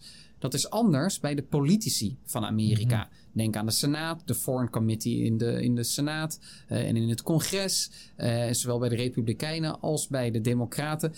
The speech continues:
Speaker 1: is er steeds meer weerzin tegen de acties van het Turkse leiderschap en tegen het anti-Amerikaanse sentiment dat gevoed wordt in Turkije.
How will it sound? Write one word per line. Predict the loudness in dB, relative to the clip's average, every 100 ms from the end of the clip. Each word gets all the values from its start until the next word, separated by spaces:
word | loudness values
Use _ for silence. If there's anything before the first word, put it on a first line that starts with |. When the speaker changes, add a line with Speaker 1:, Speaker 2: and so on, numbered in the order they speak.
| -10 -2
Speaker 1:
is | -2 0
er |
steeds | 0 0 0 -2 0
meer | 2 2 2
weerzin | 2 2 2 0 0 -2 -6 -18 -6
tegen | -4 -2
de | -6 -6
acties | -6 -4 -2 -2
van | 0 -2
het | 0
Turkse | 0 0 0
leiderschap | 0 0 -2 -2 -2 -4 -6 -20 -20 -20 -8
en | 0 2 2
tegen | 0 0 0 -2 -4 -6
het | -6 -2
anti-Amerikaanse | -2 0 0 0 0 -2 -2 -2 -2 0
sentiment | 0 2 2 2 2
dat | -2 -2
gevoed | -2 -2 -2 -2
wordt | -4 0
in | 0
Turkije. | 0 -2 -2 -2 -4